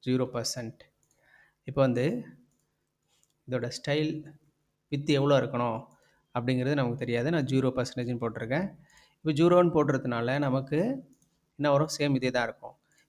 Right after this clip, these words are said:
இதுவே நான் வந்து இதை வந்து ஒரு ஃபார்ட்டி பர்சன்டேஜ்னு போடுறேன். ஓகேங்களா? ஓகே, இப்போ பாருங்க, கரெக்டா ஃபார்ட்டி பர்சன்டேஜ் ஃபில் ஆயிடுச்சு. ஓகே? So, அப்போ எத்தனை பர்சன்டேஜ் ஃபில் ஆகணும் அப்படிங்கிறத நாம செட் பண்றது. இப்போ நான் ட்வென்டி பர்சன்டேஜ்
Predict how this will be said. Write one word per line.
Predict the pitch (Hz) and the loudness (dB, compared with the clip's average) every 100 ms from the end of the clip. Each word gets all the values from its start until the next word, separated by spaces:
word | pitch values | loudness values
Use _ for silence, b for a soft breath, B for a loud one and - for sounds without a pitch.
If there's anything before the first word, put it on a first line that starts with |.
| - 143 | -6 -2
இதுவே | 143 151 143 | 4 4 4
நான் | 123 | 2
வந்து | 127 147 | 2 0
இதை | 123 117 | -2 -2
வந்து | 127 135 | -4 -2
ஒரு | 123 165 208 - _ _ _ _ | -2 -2 -4 -10 _ _ _ _
ஃபார்ட்டி | 151 151 143 131 | -2 -2 -2 -2
பர்சன்டேஜ்னு | 131 - 127 127 110 | -2 -4 -4 -4 -6
போடுறேன். | 107 - - _ _ _ _ _ - 139 | -8 -10 -18 _ _ _ _ _ -14 -6
ஓகேங்களா? | 131 127 131 123 - b b b b b b b _ _ _ _ - | -2 0 0 -2 -14 b b b b b b b _ _ _ _ -12
ஓகே, | 135 165 160 - | -2 -2 -2 -8
இப்போ | 135 143 | -4 0
பாருங்க, | 135 135 151 147 - - | 2 2 0 -4 -12 -4
கரெக்டா | 135 131 156 - | -4 -2 -6 -2
ஃபார்ட்டி | 139 143 139 | -4 -2 -4
பர்சன்டேஜ் | 139 143 143 - | -4 -4 -6 -4
ஃபில் | 151 139 | -2 0
ஆயிடுச்சு. | 120 117 - - _ _ _ _ _ 135 | 0 -4 -8 -14 _ _ _ _ _ -4
ஓகே? | 170 170 b b b b | -4 -4 b b b b
So, | 147 | 2
அப்போ | 160 143 131 | 4 4 2
எத்தனை | - 180 180 151 | 2 0 4 2
பர்சன்டேஜ் | 143 156 147 - | 2 2 0 0
ஃபில் | 143 147 135 | 2 4 4
ஆகணும் | 123 120 123 117 | 2 -2 -2 -4
அப்படிங்கிறத | 123 120 117 120 165 127 | -4 -4 -4 -2 0 2
நாம | 131 135 | 0 -2
செட் | 135 - | -4 -6
பண்றது. | 127 120 123 | -6 -4 -6
இப்போ | 131 | -2
நான் | 127 139 | -2 0
ட்வென்டி | 151 160 | 0 0
பர்சன்டேஜ் | 160 151 160 | -2 0 -2